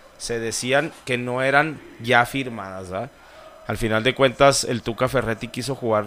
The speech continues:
fichas ahí a su favor. Dijo, "Si me voy yo,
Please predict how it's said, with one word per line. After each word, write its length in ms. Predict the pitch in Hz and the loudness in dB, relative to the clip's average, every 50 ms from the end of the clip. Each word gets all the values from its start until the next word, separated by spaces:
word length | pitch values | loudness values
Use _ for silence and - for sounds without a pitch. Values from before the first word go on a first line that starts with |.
| 107 - | -4 -10
fichas 440 | - - 123 117 - - 127 127 120 | -6 -6 -6 -4 -2 -2 -2 -2 0
ahí 240 | 123 110 107 107 107 | -2 -2 -2 -2 -2
a 80 | 110 113 | -4 -4
su 100 | 139 139 | -4 -4
favor. 480 | - 127 110 113 131 156 180 208 226 254 - - - - _ _ _ _ _ - _ - | 0 2 2 6 6 6 6 6 4 0 -8 -18 -20 -20 _ _ _ _ _ -20 _ -12
Dijo, 760 | 107 101 113 113 104 - 113 107 101 98 95 92 90 90 - - - - - - | -8 -6 -4 -4 -4 -2 -2 0 0 0 0 -2 -2 -6 -10 -18 -20 -20 -20 -10
"Si 180 | - - 127 120 | -4 -2 0 0
me 120 | 120 117 | 2 2
voy 220 | 120 131 151 160 | 4 4 4 6
yo, 400 | 165 175 185 214 220 233 247 247 | 6 8 8 8 8 6 4 -2